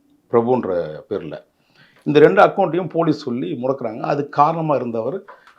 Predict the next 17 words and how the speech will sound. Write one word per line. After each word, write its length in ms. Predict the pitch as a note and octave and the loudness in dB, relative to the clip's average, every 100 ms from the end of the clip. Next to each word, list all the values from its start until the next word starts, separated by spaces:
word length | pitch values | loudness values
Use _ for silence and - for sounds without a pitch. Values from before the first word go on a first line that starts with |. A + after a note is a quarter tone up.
| _ - | _ -6
ஆ, 800 | D3 C#3+ C3+ A#2+ A2+ G#2+ G#2 G2+ G2+ | -2 0 0 -4 -8 -10 -14 -14 -6
டி 180 | C3 B2 | -4 -2
ஐ 80 | |
ஜி 260 | G#2+ C#3 F3+ | -6 -8 -6
and 180 | C#3+ B2 | -4 -4
எஸ் 380 | A2+ G2+ A2+ - | -4 -4 -6 -8
பி. 120 | A#2 - _ | -12 -12 _
ஏன்னா 220 | A#2+ D3+ C#3+ | -2 0 2
எஸ் 180 | D3+ | 0
பி 80 | G#3+ | 0
நம்ம 200 | F#3 D#3 | 0 0
ஏன் 160 | D3 F3+ | -2 0
நான் 220 | D3+ B2+ | -2 -2
குறை 180 | D3 C#3+ | -2 0
சொல்றேன்னா, 380 | D3 A#2+ F2+ G2 F3 - _ _ _ _ - | -2 -4 -6 -10 -12 -16 _ _ _ _ 0
அவர் 200 | C3 B2+ | 0 4
குறை 200 | F#3 | 4